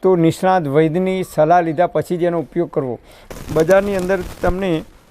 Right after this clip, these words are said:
આવી હરડે મળશે અને આ હરડે બજારની અંદરથી તમારે લાવી દેવાની અને પછી એ હરડેને ભરી રાખવાની. તમારે જરૂર પડે તો જ એનો પાવડર બનાવવાનો અને જેટલી જરૂર પડે એટલો પાવડર બનાવવાનો. આ રીતે આ હરડે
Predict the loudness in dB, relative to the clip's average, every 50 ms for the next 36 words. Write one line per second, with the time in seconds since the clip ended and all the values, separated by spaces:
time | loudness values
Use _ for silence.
0 | _ _ -16 -6 -2 0 2 2 2 2 2 2 2 2 2 0 0 0 -2 -6
1 | -8 -10 -14 -16 -16 -18 _ -20 _ _ _ _ _ _ _ _ _ _ _ _
2 | -20 -20 -20 _ -8 -8 -8 -4 -2 0 0 0 2 0 0 2 2 2 2 2
3 | 2 2 2 0 0 -2 -4 -2 -2 -2 -2 -2 -4 -4 -2 -2 0 0 0 0
4 | 2 2 2 2 2 0 0 0 2 2 2 2 2 0 -2 -8 -12 -18 -20 -14
5 | -6 0 2 2 2 4 4 2 2 2 2 0 0 0 -4 -8 -14 -20 -20 -20
6 | -20 -20 -8 -2 0 2 4 4 4 2 2 2 4 4 4 4 4 2 2 0
7 | -2 -2 -2 0 2 2 4 4 4 2 2 0 -2 -4 -4 -4 -6 -8 -4 -2
8 | -2 0 0 0 -2 0 0 0 0 0 0 0 0 0 0 0 -2 -2 0 2
9 | 2 2 2 2 0 0 0 0 0 0 0 2 2 2 2 2 0 0 0 0
10 | 2 2 2 2 0 -2 -6 -12 -20 -20 -12 -2 2 4 4 4 6 4 2 2
11 | 2 0 2 4 4 4 4 4 4 2 2 2 2 0 -2 -4 -2 0 0 2
12 | 2 2 0 0 0 -2 -2 -2 -4 -6 -8 -12 -18 -20 -20 -20 -20 -20 -20 -20
13 | -20 -20 -20 -10 -4 0 2 2 2 2 2 4 4 4 4 4 4 2 4 4
14 | 4 4